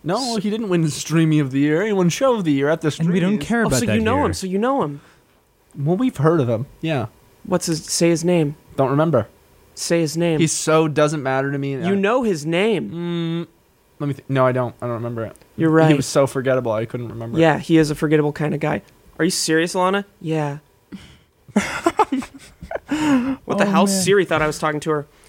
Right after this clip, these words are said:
Speaker 3: It doesn't look like you have an app named Asana. If you'd like, I can help you look for it on the App Store.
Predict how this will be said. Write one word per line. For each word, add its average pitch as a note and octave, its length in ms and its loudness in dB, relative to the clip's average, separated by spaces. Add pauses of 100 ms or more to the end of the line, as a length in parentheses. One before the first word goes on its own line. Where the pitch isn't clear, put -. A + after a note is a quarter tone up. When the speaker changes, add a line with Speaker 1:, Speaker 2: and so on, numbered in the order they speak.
Speaker 3:
It E3 80 -6
doesn't A#3 220 2
look C4 120 0
like B3 160 0
you G#3 120 2
have F3 120 0
an D#3+ 140 -2
app G3 240 0
named E3 280 0 (120)
Asana. E3+ 600 0 (320)
If E3 140 -8
you'd E3+ 120 -2
like, F3+ 360 2
I D#3+ 80 -2
can D#3+ 120 -2
help F#3+ 220 -4
you D#3+ 100 -4
look G#3+ 160 -2
for D#3+ 220 0
it D3+ 60 0
on D#3 120 0
the D#3 80 -2
App F#3 180 -4
Store. - 280 -6